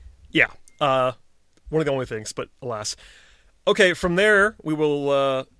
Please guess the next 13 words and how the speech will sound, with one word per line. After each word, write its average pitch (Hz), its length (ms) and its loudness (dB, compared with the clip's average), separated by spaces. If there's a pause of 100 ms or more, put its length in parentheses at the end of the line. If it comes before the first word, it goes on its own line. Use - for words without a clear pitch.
breeze 156 300 0
through 160 140 -4
the 139 60 -4
rest, 120 380 -4
but, 127 260 -2 (320)
um, 127 300 -4 (180)
a 143 60 -2
moment 151 300 -2
now 139 320 0
for 123 420 -6
Huascar 123 500 -4
Yno-, 123 200 -6 (100)
Ynoa, 196 400 0